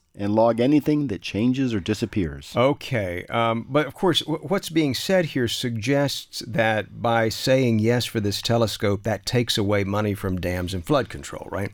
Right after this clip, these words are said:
Speaker 1: And in this instance, Samantha found it did not, in that the telescope funding was in one appropriations measure going through Congress,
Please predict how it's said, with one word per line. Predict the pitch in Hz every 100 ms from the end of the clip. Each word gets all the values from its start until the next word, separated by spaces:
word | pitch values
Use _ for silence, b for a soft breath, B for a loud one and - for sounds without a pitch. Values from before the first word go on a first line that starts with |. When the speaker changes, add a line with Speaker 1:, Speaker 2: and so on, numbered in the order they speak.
| - b b
Speaker 1:
And | 107 107
in | 113
this | 170 156
instance, | 135 - 113
Samantha | 107 110 101
found | - 110 107 -
it | 117 123 110
did | 95 127 127
not, | 107 120 131 82 - _
in | 104 104
that | 95
the | 104
telescope | - 143 156 135 113
funding | 120 117 110
was | 101 95
in | 95 98
one | 131 185
appropriations | 151 110 - 95 95 - 87
measure | 87 90 87 90
going | 95 92
through | 87 90
Congress, | 95 92 92 98